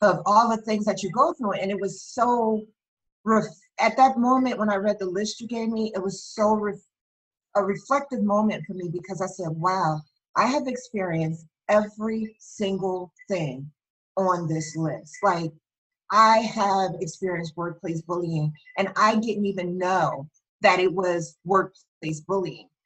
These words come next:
One thing people have to realize, one thing that women and people of color go through is that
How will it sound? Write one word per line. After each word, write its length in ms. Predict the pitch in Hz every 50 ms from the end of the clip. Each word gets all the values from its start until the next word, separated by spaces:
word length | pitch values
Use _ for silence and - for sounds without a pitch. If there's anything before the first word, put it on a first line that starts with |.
| _ _ _ _ _ _ _ _ _ _ _ _ _ _ _ _ _ _ _ _ _ _ _ _ 185
One 240 | 202 226 240 269 277
thing 160 | 302 285 247
people 260 | 226 247 220 208 226
have 120 | 208 196 -
to 80 | 196
realize, 600 | 185 214 269 294 277 233 196 185 185 180 - - _ _ _
one 280 | - 190 214 226 254 262
thing 180 | 269 262 247 240
that 220 | 220 185 165 175
women 440 | 175 175 185 208 247 262 285 320 320 _ _ _ _ _ -
and 140 | 196 190 -
people 300 | 233 233 214 220 202 185
of 100 | 180 -
color 360 | - 202 208 208 214 208 185
go 320 | 160 151 160 170 214 226 -
through 280 | - 294 294 311 311 320 - _ _ _ _ _
is 200 | - 226 226 214
that 340 | 208 226 214 214 208 202 -